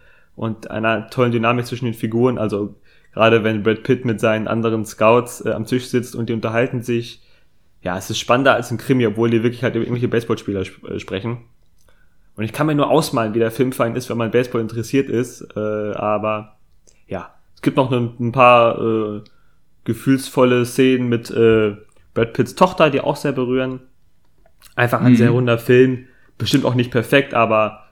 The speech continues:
Speaker 1: hat mich, äh, überrascht dieses Jahr und deswegen konnte ich den eigentlich nicht so richtig herauslassen.
Speaker 2: Ja, sehr, sehr guter Film. Da haben wir ja auch in unserer,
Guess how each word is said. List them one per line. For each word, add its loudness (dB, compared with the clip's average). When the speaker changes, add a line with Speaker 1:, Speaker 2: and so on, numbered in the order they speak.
Speaker 1:
hat -6
mich, -4
äh, 2
überrascht -2
dieses -6
Jahr 0
und -8
deswegen -6
konnte 0
ich -8
den -2
eigentlich -4
nicht -6
so -6
richtig -10
herauslassen. -10
Speaker 2:
Ja, -4
sehr, 0
sehr 2
guter 4
Film. -4
Da -8
haben -4
wir 0
ja -2
auch -2
in -2
unserer, -6